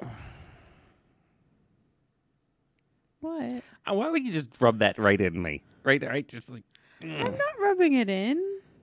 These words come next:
Speaker 2: Yes.
Speaker 1: 'Cause I think, I mean, you could always just <laughs> cancel your classes.
Speaker 2: No, 'cause I feel bad if I do that, considering I canceled last Monday.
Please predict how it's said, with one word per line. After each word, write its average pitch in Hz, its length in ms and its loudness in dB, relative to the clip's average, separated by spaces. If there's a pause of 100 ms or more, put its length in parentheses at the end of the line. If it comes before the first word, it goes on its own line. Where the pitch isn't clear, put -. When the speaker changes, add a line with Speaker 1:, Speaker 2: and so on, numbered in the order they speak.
(1600)
Speaker 2:
Yes. 92 400 -4 (560)
Speaker 1:
'Cause 302 180 0
I 453 240 2
think, 359 300 0 (160)
I 302 140 0
mean, 330 240 -2
you 339 100 -2
could 339 140 -2
always 302 240 2
just 320 160 0
<laughs> - 120 -8
cancel 339 380 2
your 233 120 -2
classes. - 1040 -6 (500)
Speaker 2:
No, 175 800 2 (240)
'cause 190 140 -12
I 220 80 -4
feel 87 300 -8
bad 85 260 0
if 85 120 -6
I 85 80 -2
do 78 180 -4
that, 76 260 -6 (300)
considering 147 340 0
I 117 60 4
canceled 107 400 -2
last 90 240 4
Monday. 73 320 -4